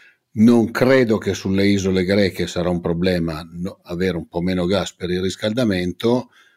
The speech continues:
Nel nord della Germania o in certi posti, tipo appunto quelli che citavi, dove la gente sta cominciando a uscire in piazza, la questione è completamente diversa. Quindi anche dal, anche dal punto di vista di quello che succederà nelle varie aree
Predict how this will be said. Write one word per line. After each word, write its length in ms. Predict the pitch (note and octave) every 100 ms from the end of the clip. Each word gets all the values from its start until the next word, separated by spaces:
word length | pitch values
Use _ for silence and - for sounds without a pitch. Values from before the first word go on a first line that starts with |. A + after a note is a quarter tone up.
| _ _ _ _ _
Nel 160 | - F#2
nord 280 | G#2+ A2
della 180 | F#2 F#2
Germania 640 | F2+ F#2+ G2+ G#2 F#2 F2 D#2+
o 60 |
in 80 | E2
certi 800 | - F2 - F2+ E2+ D#2+ D#2+ D#2
posti, 600 | - G2 E2+ - F2 D#2+
tipo 360 | - E2+ - D#2+
appunto 480 | - - F#2 E2 F2
quelli 320 | F2 E2 D#2
che 120 | -
citavi, 420 | - - F#2 F2 D#2
dove 180 | D#2+
la 60 | D#2
gente 280 | F2 F2 F2
sta 140 | F2
cominciando 400 | - E2+ - E2+
a 40 | D2+
uscire 240 | - G2
in 100 | A#2+
piazza, 640 | G#2+ - - G#2 G2+ G2 _ _ _ _ _ _ _
la 140 | G2
questione 400 | - F#2+ F#2 F#2
è 160 | G#2+ -
completamente 800 | - G#2+ F2 F#2+ F2 F2 F2 F2
diversa. 520 | D#2 F2+ F#2+ D#2+ - -
Quindi 220 | A#2+ G#2
anche 240 | E2+ -
dal, 220 | G#2+ A2+ -
anche 240 | B2+ C3
dal 160 | B2 A#2+
punto 260 | C3+ B2+
di 140 | A#2 G#2+
vista 500 | C3 C3+ C#3 B2 - - _ _
di 120 | G2
quello 220 | - A#2+
che 140 | A#2+
succederà 600 | G#2+ - - A2 G#2 A2+
nelle 200 | C3 G#2+
varie 320 | G2 G2+ A2 A#2
aree 640 | G2+ G#2 B2 A#2+ F#2 -